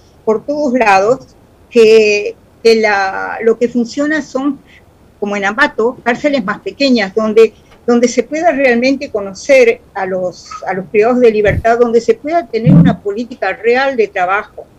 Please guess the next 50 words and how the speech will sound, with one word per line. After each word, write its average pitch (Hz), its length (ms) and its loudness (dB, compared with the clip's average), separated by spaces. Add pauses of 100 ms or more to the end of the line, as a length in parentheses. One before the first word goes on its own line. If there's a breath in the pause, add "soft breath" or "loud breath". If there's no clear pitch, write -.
(440 soft breath)
En 240 120 2
el 226 40 2
gobierno 240 520 4
anterior 269 400 -2
se 294 120 -4
suprimieron 233 920 -2
los 202 160 -4
trabajos, 208 480 -2
se 240 100 -2
suprimieron 226 880 -2 (140)
lo, 196 340 -4
los 196 260 -6
talleres 233 500 2
porque 202 280 -6
todo 226 160 2
era 226 220 4
peligroso, 202 560 -2
porque 208 200 -8
si 190 120 -16
tiene 208 220 -6
una 190 200 -8
sierra 202 340 -4
puede 185 200 -8
agredir, 185 420 -4
porque 214 260 -6
si 190 200 -12
tiene 226 340 0 (300 loud breath)
un 214 100 0
martillo 202 420 0
puede, 202 520 -2
eh, - 80 -12 (100)
herir 226 280 4
al 202 120 2
otro. 247 240 2
Todo 294 160 -6
eso 311 220 -8
es - 40 -10
verdad, 233 460 -4
pero 214 160 0
el 208 80 -2
resultado 254 560 -4
es 233 120 2
que 208 140 -4
no 208 120 -8
hay 226 160 -2
ta-, 202 160 -8
talleres 202 420 -2
de 196 80 -4
mecánica, 233 600 -2
de, 202 360 -6